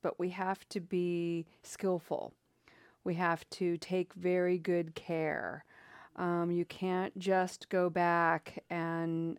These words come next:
and, uh, um, just on a whim. Because what our habit energy is, whenever we go back to old wounds, is we have a tendency to rip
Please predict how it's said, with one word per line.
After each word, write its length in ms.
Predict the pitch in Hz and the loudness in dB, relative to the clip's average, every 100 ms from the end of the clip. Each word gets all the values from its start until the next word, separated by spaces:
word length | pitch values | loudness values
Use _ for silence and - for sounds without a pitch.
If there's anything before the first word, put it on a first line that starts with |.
| - | -6
and, 460 | 165 165 165 165 | -4 -2 -2 -2
uh, 460 | 170 160 156 156 156 - - - - - - - - - _ _ _ _ - 190 | -2 0 0 0 -2 -8 -20 -20 -20 -20 -20 -20 -20 -20 _ _ _ _ -10 -2
um, 600 | 180 175 170 165 165 147 - _ _ _ _ _ - - | 2 2 2 2 0 -2 -10 _ _ _ _ _ -16 -4
just 260 | 196 202 208 | 2 2 4
on 140 | 180 | 4
a 60 | 175 | 4
whim. 600 | 165 180 185 165 147 143 _ _ _ _ _ _ - - | 2 2 2 2 0 -4 _ _ _ _ _ _ -8 2
Because 340 | 214 220 185 | 4 6 4
what 180 | 196 226 | 6 6
our 140 | 254 | 6
habit 400 | 220 214 208 202 - | 2 0 0 0 0
energy 540 | 196 196 185 190 175 - | 0 2 0 0 -2 0
is, 440 | 208 208 202 185 185 | 2 4 4 2 2
whenever 380 | 180 185 202 | 0 0 0
we 200 | 208 208 | 0 0
go 240 | 185 190 180 | 2 2 2
back 460 | 185 175 180 - - | 2 2 2 -2 -10
to 320 | - 170 - | -2 -2 0
old 360 | 190 175 175 170 | 0 2 2 -2
wounds, 960 | 165 175 190 190 180 165 160 156 - - - - - - - - | -2 0 2 2 2 2 0 -2 -6 -18 -20 -20 -20 -20 0 6
is 400 | 208 196 185 202 | 8 8 4 0
we 100 | 208 | -2
have 320 | 208 240 311 | -2 -4 -4
a 60 | |
tendency 680 | 294 - 247 240 233 - 220 | -6 -2 0 0 -2 -2 0
to 140 | 208 175 | 2 2
rip 580 | 170 170 180 226 - | 4 4 6 6 4